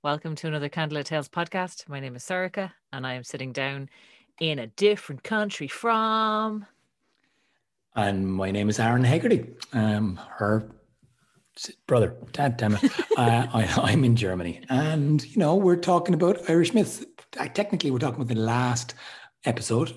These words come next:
Speaker 2: and the last podcast episode was the Second Battle of Moytura. And yeah, welcome to, uh, another Candlelit Tales podcast. Thanks for tuning in, and thanks for, well, yeah, just sending us all your good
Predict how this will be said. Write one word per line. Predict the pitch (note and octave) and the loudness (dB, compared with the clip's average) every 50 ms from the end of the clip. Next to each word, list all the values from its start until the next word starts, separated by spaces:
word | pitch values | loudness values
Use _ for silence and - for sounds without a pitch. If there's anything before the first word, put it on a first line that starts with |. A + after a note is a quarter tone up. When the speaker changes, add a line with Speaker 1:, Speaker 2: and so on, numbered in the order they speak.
| - | -4
Speaker 2:
and | - A#2 A2 G#2+ | 0 0 2 2
the | G#2 | 2
last | B2 A2+ G#2+ G2 - | 0 -2 -2 -2 -4
podcast | - A2+ A2 - - A#2 A2 A2 - - | -4 -4 -4 -4 -2 -2 -2 -2 -2 -4
episode | A#2+ - - A#2+ A#2 | -4 -2 0 0 0
was | A#2 A#2 B2+ D3 D#3 E3 D#3 - | 2 2 2 2 0 -2 -4 -6
the | - | -6
Second | - - C#3 B2 - C3+ | -4 -4 -4 -4 -2 -2
Battle | A#2+ A#2 - - C3 A#2+ | -2 -2 -2 -2 -2 -2
of | A#2 | 0
Moytura. | A#2+ B2 B2 A#2+ - - A#2 B2+ E3 B3+ - - - - - - - - - - _ _ - | 0 0 0 0 0 0 2 2 2 0 -2 -6 -12 -18 -18 -18 -20 -20 -20 -20 _ _ -4
And | C3 C3+ D3+ D#3 | -4 -2 -2 -2
yeah, | D#3+ G3 A3 G3 C3+ | -2 -4 -2 -2 -4
welcome | F#2 - F3 G#3 - - F3 D#3 C3 G#2 - | -4 -4 -4 -4 -4 -2 -2 -2 -2 -2 -4
to, | - - B2+ C3+ C#3 | -6 -6 -6 -6 -4
uh, | C#3 C3+ C3+ D#3+ C3 | -4 -6 -4 -4 -2
another | A#2+ B2 B2+ C#3+ C3 A#2+ A#2+ | -2 -2 -2 -2 -4 -6 -6
Candlelit | - A#2 A2+ A2 A2+ A#2 - | -4 -4 -2 -2 -2 -2 -2
Tales | - G#2 G#2 G#2 G#2+ G#2+ - - - _ _ - | -2 -2 0 0 -2 -2 -4 -8 -10 _ _ -6
podcast. | G#2 G2 - - - - - - - - - - - - _ - | -6 -6 -6 -6 -10 -10 -12 -12 -16 -20 -20 -20 -20 -20 _ -6
Thanks | - A#2 A2+ - | -4 -4 -2 -2
for | - A#2+ | -4 -4
tuning | - - A#2 A2 A2+ A2 | 0 2 4 4 6 6
in, | A2+ B2+ F3 E3 D3+ | 6 6 4 4 4
and | C#3 C3 B2 | 2 0 -2
thanks | A#2+ B2+ B2+ A#2+ - | -2 -4 -4 -4 -4
for, | - - C3 A#2 A#2 - - - - - - - - _ _ _ - | -4 -4 -2 -2 -2 -4 -8 -14 -18 -18 -20 -20 -20 _ _ _ -4
well, | C3 - B2 - - _ _ - | -4 -4 -4 -6 -14 _ _ -6
yeah, | - C3+ A#2+ - - _ _ _ _ _ | -6 -4 -4 -6 -12 _ _ _ _ _
just | - - A2+ - - - - _ _ _ _ _ _ _ _ _ _ _ _ _ _ - | -10 -8 -6 -6 -6 -8 -12 _ _ _ _ _ _ _ _ _ _ _ _ _ _ -14
sending | - - A#2+ G#2+ G#2 G#2 G#2 | -6 -2 2 2 4 4 2
us | G#2+ G2+ - - - - | 2 0 -2 -2 -2 0
all | A2 G#2+ G#2+ | 0 2 2
your | G#2+ G#2+ G#2 F#2+ | 2 2 0 -2
good | - - - A#2 A2 G2+ | -4 -6 -2 -2 0 0